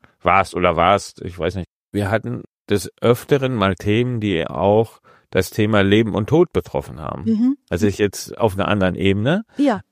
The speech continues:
Speaker 1: Aber es hieß dann, oft vom Ministerium, ich kann mich an zwei Fälle erinnern, da mussten wir das Abiturthema ändern, nachdem wir es eingereicht haben.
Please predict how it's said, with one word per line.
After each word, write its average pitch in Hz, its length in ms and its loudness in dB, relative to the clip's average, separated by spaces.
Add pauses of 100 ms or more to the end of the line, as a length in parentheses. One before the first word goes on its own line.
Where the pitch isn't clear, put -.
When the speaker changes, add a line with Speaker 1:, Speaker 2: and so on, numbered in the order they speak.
Speaker 1:
Aber 101 580 2
es - 140 -4
hieß 117 320 -4
dann, 98 320 -4 (360)
oft 123 300 0
vom 131 220 -4
Ministerium, 131 560 0
ich 110 120 -6
kann 117 120 -4
mich 110 160 -2
an 101 100 -4
zwei 123 300 2
Fälle 135 240 2
erinnern, 127 260 -2
da 113 60 0
mussten 117 320 -4
wir 110 80 4
das 101 140 0
Abiturthema 143 840 -2
ändern, 151 540 0
nachdem 127 340 -2
wir 131 60 4
es 123 120 -2
eingereicht 120 600 -2
haben. 120 240 -2